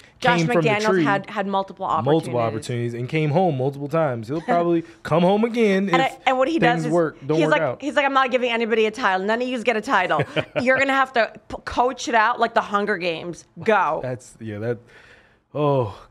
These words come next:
Speaker 2: good old Bill Belichick. Um, what's next for the Cincinnati Bengals?
Speaker 1: Well, I think the Bengals have to build up their offensive line. They have to learn how to keep,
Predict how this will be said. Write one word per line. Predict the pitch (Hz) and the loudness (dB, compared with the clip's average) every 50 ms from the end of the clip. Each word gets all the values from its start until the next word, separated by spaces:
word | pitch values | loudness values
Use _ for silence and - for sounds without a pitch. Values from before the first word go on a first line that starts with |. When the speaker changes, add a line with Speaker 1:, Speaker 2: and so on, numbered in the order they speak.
| _ - | _ -6
Speaker 2:
good | - 147 143 | -4 0 0
old | 139 139 131 | 0 0 0
Bill | 120 131 127 123 | 0 0 0 0
Belichick. | 120 123 120 117 110 - 139 123 117 - - | 0 -2 -2 -2 -2 -2 -2 -2 -2 0 0
Um, | 143 143 147 143 131 127 107 - - - - | 2 2 2 2 0 -4 -8 -12 -18 -14 -4
what's | - 143 185 196 - - | 0 2 2 2 0 0
next | 165 175 175 170 - - | 2 2 2 2 -2 -6
for | - 165 | -4 -2
the | 156 143 | -2 -2
Cincinnati | - 160 147 135 143 135 127 123 120 | -4 -6 -8 -6 -6 -6 -4 -4 -6
Bengals? | 110 110 107 95 87 87 - - - _ _ _ _ _ _ _ _ _ - - - _ _ _ _ _ _ _ _ _ _ _ _ - | -6 -8 -10 -10 -14 -18 -20 -20 -20 _ _ _ _ _ _ _ _ _ -20 -20 -20 _ _ _ _ _ _ _ _ _ _ _ _ 0
Speaker 1:
Well, | 226 247 294 339 320 - - - | 2 2 2 2 -2 -6 -6 0
I | - 240 247 | 0 0 0
think | 262 247 240 | 0 -4 -6
the | 214 | -4
Bengals | 196 214 214 208 214 240 240 | 0 0 0 0 0 -4 -4
have | 240 233 - | -6 -12 -12
to | - 196 | -10 -4
build | 175 196 185 185 | -4 -2 -2 -2
up | 196 - | -4 0
their | 208 180 | 0 2
offensive | 151 170 185 196 185 180 180 190 175 170 | 2 2 0 -4 -8 -8 -10 -10 -6 -2
line. | 180 165 170 175 202 202 | 0 0 0 0 0 -2
They | 196 | -4
have | 190 190 - | -4 -6 -8
to | 202 | -8
learn | 175 175 175 180 | -4 -4 -4 -4
how | 196 196 180 | -4 -4 -4
to | 175 | -6
keep, | 175 - - - 196 185 180 180 180 - - | -6 -12 -14 -10 -6 -6 -6 -6 -6 -10 -20